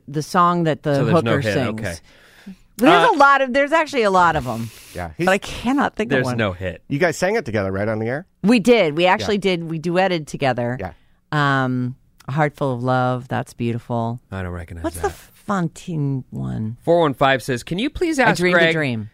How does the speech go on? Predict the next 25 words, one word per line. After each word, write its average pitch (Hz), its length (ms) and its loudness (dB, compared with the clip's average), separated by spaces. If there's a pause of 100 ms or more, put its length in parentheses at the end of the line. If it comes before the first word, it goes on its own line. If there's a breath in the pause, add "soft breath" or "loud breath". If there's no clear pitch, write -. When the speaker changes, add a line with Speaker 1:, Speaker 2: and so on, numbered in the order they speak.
Speaker 2:
how 185 260 4
he 208 160 -2
feels 180 340 2
about 151 280 2
Dana 190 280 2
Carvey 160 460 2
and 135 100 0
Dana 156 260 2
Spade, 123 680 2 (360)
David 175 340 4
Spade, 131 460 0 (220 soft breath)
stealing 214 580 0
his 202 400 2
and 180 160 0
Daryl 170 320 2
Hammond's 175 480 0
S 170 220 0
N 175 80 0
L 160 160 2
podcast 180 720 -2
idea?" 107 500 -4 (920)
Are 170 100 4
Speaker 3:
Who 196 60 4
Speaker 2:
you 208 80 -2
furious? 240 680 0